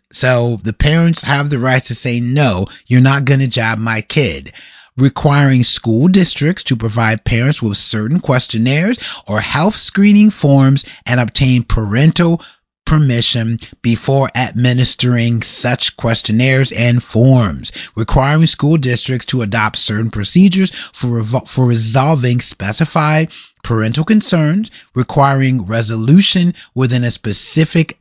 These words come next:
time frame, requiring Commissioner of Education to appoint a special magistrate for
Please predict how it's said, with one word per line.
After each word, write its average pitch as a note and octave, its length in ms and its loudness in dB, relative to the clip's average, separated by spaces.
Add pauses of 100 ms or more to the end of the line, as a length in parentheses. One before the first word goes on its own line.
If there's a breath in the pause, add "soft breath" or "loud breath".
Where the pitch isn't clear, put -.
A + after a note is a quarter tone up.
time C3 500 0
frame, F#3 640 2 (280 loud breath)
requiring C3 640 0
Commissioner D3 580 0
of D#3 100 0
Education C3+ 560 0
to A#2+ 100 -4
appoint A#2+ 320 -2
a G2 120 -4
special C#3+ 480 -2
magistrate C#3 680 0 (200 loud breath)
for - 180 -4